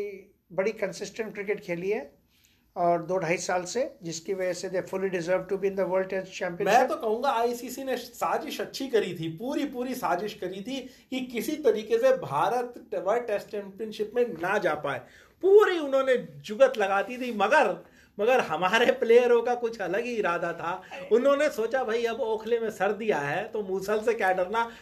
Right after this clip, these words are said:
Speaker 2: चलो, हम ऑस्ट्रेलिया में ही जाएंगे,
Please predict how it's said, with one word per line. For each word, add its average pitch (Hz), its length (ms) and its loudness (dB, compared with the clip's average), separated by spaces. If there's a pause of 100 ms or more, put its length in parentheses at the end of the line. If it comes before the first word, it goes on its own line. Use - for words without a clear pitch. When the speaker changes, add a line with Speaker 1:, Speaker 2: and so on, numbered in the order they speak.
(140)
Speaker 2:
चलो, 277 360 10
हम 214 160 -4
ऑस्ट्रेलिया 233 760 -2
में 262 140 -8
ही 262 140 -8
जाएंगे, 190 720 -4